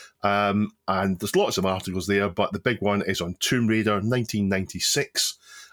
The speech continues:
and it's still going. They're still churning out these. So David Crooks looks at that, among other things, including Ant Stream and, of course, R M C Retro, The Cave.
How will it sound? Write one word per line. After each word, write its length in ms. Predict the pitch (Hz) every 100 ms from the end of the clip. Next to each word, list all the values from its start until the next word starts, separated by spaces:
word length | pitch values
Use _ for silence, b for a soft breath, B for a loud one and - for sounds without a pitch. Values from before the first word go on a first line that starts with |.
| _
and 100 | -
it's 80 | -
still 300 | - 135 131
going. 320 | 104 107 110
They're 100 | 101
still 300 | - - 117
churning 400 | 117 - 107 107
out 180 | 101 101
these. 340 | 95 104 101 - B B B
So 140 | -
David 380 | 95 120 117 110
Crooks 420 | - 104 - -
looks 460 | 110 110 113 - - -
at 200 | 95 104
that, 500 | 98 107 123 - - b b b b 131
among 240 | 139 107
other 180 | 98 98
things, 300 | - 98 92
including 400 | 90 - 98 92 -
Ant 280 | 107 120 -
Stream 480 | - 110 107 110 101
and, 240 | 98 101 90
of 120 | 87
course, 460 | - 110 107 - - B B B _
R 180 | 110 120
M 160 | 113 110
C 220 | - 98
Retro, 400 | 95 98 - 92
The 80 | 85
Cave. 600 | - 113 104 104 101